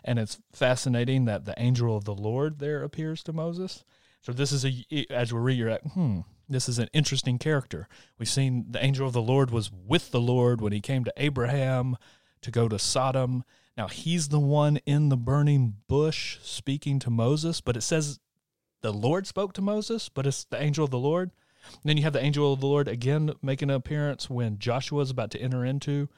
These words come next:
the promised land, and he encounters the angel of the Lord, and he asks them, "Are you for us or against us?" And the angel said, "No, wrong question."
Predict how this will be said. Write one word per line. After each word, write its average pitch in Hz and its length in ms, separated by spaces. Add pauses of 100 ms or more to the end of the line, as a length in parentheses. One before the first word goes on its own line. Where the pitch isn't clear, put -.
(420)
the 107 160 (200)
promised 143 400
land, 147 440
and 110 240
he 110 320
encounters 127 640
the 92 200 (400)
angel 143 340
of 135 120
the 123 80
Lord, 135 320
and 117 100
he 120 160
asks 127 260
them, 147 200
"Are 110 60
you 120 120
for 131 300
us - 180
or 104 80
against 113 420
us?" 151 200
And 110 100
the 104 80
angel 123 220
said, - 180
"No, 127 300 (460)
wrong 127 180
question." 135 400